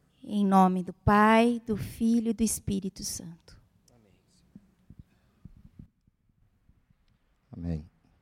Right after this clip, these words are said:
Speaker 2: Amados, é, Marcelo falou encontro com o futuro.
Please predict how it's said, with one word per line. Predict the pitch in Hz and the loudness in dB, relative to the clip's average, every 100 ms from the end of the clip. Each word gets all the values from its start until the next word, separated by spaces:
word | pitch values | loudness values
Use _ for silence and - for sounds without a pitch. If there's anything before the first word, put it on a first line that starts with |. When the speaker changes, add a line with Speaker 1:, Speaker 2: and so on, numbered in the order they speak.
| _ _ _ _ | _ _ _ _
Speaker 2:
Amados, | 101 117 120 113 - - | 0 2 2 -2 -14 -4
é, | 120 107 104 101 _ - | 0 2 2 -2 _ -6
Marcelo | 101 - 117 113 | -4 -2 -4 -2
falou | 110 107 | -2 -2
encontro | 107 110 - | -2 -4 -4
com | - | -4
o | 104 | -4
futuro. | - 98 - 92 87 | -4 -8 -4 -4 -4